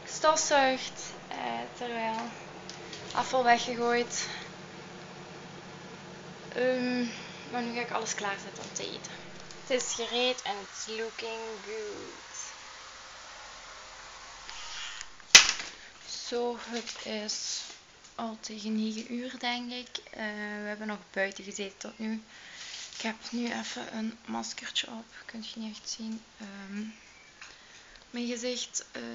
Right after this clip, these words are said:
ga ik direct afspoelen. En dan ga ik er nog mijn avondproducten op doen. Dan gaan we T V kijken. En dan gaan we slapen. Ehm,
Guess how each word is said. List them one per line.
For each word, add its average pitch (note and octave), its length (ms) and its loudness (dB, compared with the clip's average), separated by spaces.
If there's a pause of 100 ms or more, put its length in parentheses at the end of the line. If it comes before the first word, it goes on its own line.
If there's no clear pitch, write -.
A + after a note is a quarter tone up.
(120)
ga A2+ 60 -2
ik A#2 120 -6
direct A#3+ 240 -2
afspoelen. B3+ 680 0
En A3+ 200 -2
dan G#3+ 480 0
ga G#3 160 -6
ik G#3+ 180 -6
er G#3+ 180 -6 (360)
nog A2+ 280 -4 (100)
mijn A3 440 -2 (260)
avondproducten A3 880 -2
op G#3+ 180 -8
doen. G#3+ 280 -2 (760)
Dan A#3 160 6
gaan A3 120 8
we G#3 60 2
T G3+ 160 -6
V G3+ 140 -2
kijken. A3 360 -4
En A#3 220 -4
dan C#4 120 -4
gaan C#4 120 -4
we B3+ 60 -6
slapen. C4 500 -4 (140)
Ehm, G#3+ 380 -2